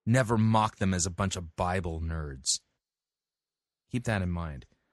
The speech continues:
All Scripture is breathed out by God and is profitable for teaching, for reproof, for correction, and training in righteousness,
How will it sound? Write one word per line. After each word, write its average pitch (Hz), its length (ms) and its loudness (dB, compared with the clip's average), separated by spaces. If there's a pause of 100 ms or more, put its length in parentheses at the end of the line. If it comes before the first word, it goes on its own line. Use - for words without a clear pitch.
(280)
All 139 220 6
Scripture 98 640 2 (440)
is 95 200 -4
breathed 123 500 2
out 110 260 4
by 101 180 4
God 104 380 6
and 95 140 2
is 90 120 0
profitable 104 580 0
for 92 160 -6
teaching, 120 480 -2
for 98 160 -6
reproof, 120 640 -2
for - 180 -4
correction, 104 640 0
and 90 200 -4
training 117 400 2
in 98 120 2
righteousness, 98 680 -2